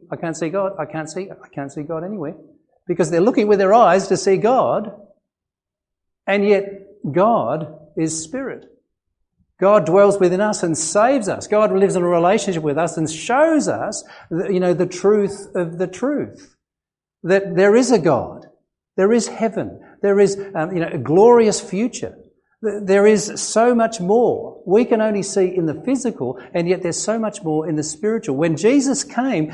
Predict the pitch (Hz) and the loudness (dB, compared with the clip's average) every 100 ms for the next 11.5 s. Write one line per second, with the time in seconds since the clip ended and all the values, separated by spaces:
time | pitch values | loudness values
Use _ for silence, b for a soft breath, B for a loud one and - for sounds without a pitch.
0 | B 262 311 226 302 - 180 151 160 277 | B -2 0 2 0 0 0 0 0 -2
1 | 269 - - - _ _ _ _ _ _ | -6 -10 -18 -20 _ _ _ _ _ _
2 | _ _ _ _ _ 254 254 208 - 247 | _ _ _ _ _ 0 4 4 2 2
3 | 294 311 196 113 131 208 208 202 156 - | 4 4 4 2 -4 0 2 2 0 -2
4 | - 240 240 202 190 175 165 - 269 175 | 2 2 2 2 0 -2 -2 0 2 2
5 | - - B B 160 175 226 262 233 196 | -4 -12 B B 0 2 2 4 4 2
6 | 190 190 196 185 165 165 170 165 151 156 | 2 2 2 2 2 2 2 -2 -6 -6
7 | 143 143 220 202 151 131 160 190 208 151 | -6 -4 -2 -2 -2 -4 -2 -2 -2 -6
8 | 123 B B 165 - 165 165 240 160 - | -10 B B -14 -6 -4 -2 -4 -4 -4
9 | 220 214 175 - - 254 285 220 107 139 | -4 -2 -6 -8 -8 -6 -4 -4 -6 -12
10 | 202 B B - 180 185 175 - 202 208 | -14 B B -6 -6 -4 -8 -10 -14 -10
11 | 208 190 151 127 | -10 -12 -16 -18